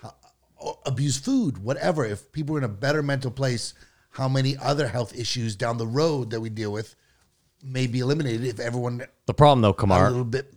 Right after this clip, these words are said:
Speaker 1: better mental health.
Speaker 2: There's a big issue, though, with, that you haven't pointed out, and that's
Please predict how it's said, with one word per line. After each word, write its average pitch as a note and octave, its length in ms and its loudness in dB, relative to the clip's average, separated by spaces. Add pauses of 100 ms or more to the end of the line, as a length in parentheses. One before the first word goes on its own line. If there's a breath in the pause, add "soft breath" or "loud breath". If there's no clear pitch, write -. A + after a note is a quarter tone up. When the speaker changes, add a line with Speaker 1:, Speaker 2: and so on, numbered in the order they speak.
(160)
Speaker 1:
better A2 340 -2
mental G#2+ 340 -8
health. A2+ 320 -8 (240)
Speaker 2:
There's A2+ 140 4
a A2 40 6
big F#2+ 240 4
issue, F2+ 320 2
though, D#2 360 -4
with, F2 180 -4 (220)
that F#2+ 140 -2
you D#2+ 100 -4
haven't E2 260 0
pointed E2 360 0
out, D#2 280 0
and F2+ 160 0
that's - 520 -2